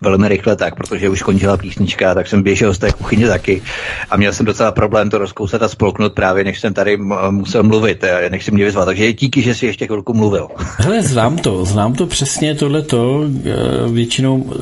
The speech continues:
Speaker 2: host mi udělá to, že jak je jindy rozvláčný, tak zrovna teď je stručný, jo? Já to nedo-, nejsem schopen dožvíkat.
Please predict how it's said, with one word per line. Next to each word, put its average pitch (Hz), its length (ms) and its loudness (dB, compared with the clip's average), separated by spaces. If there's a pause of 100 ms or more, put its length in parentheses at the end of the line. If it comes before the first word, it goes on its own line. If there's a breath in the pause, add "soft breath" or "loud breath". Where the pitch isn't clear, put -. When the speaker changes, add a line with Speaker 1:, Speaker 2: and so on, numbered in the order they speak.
Speaker 2:
host - 540 0
mi 110 160 0
udělá 117 400 2
to, 123 180 -2
že 127 220 0
jak - 400 -2
je 131 280 2
jindy 165 260 2
rozvláčný, 127 760 2
tak 127 260 0
zrovna 123 380 2
teď 143 300 -2
je 151 60 2
stručný, 110 640 -2
jo? 71 200 -4
Já 92 140 0
to 117 160 -2
nedo-, 107 360 0
nejsem 117 300 0
schopen 120 380 -2
dožvíkat. 110 500 -2